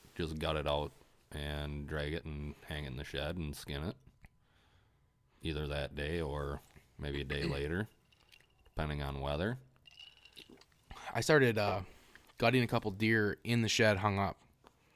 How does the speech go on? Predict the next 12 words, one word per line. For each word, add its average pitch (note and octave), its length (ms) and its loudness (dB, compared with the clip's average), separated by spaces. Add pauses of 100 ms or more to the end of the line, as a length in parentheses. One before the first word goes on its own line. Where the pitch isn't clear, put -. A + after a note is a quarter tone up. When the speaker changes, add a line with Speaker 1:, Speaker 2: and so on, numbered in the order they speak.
(580)
Speaker 2:
already. E2+ 360 -2
Speaker 1:
Yeah. C#2+ 200 -2 (2000)
That's F2 140 2
how G#2+ 120 8
to G2+ 60 4
keep A#2 200 0
'em A2+ 100 2
the G#2 80 0
cleanest. A#2+ 460 -2
Speaker 2:
I A#2 160 4
liked A2 240 6
it. B1 140 -6